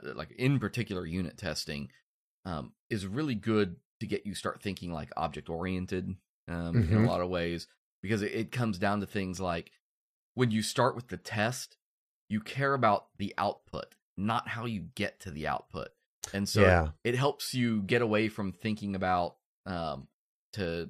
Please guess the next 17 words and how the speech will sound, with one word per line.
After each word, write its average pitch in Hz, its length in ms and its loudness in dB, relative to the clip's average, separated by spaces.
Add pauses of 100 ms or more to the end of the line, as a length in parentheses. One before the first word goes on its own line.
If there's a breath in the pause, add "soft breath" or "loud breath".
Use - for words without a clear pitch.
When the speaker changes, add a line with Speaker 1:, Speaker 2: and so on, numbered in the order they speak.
Speaker 1:
to 95 160 -4
throw 101 200 -2
back 90 160 -4
to 101 100 -6
another 87 420 -4 (120)
good 87 280 -6
word 90 240 -4
from 90 140 -10
the 85 80 -6
season, 80 400 -6
the 85 180 -8
idioms 87 640 -2
of 87 180 -6
languages 85 640 -2
and, 90 220 2
Speaker 2:
Mm-hmm. 85 100 -2
Speaker 1:
and 80 240 -6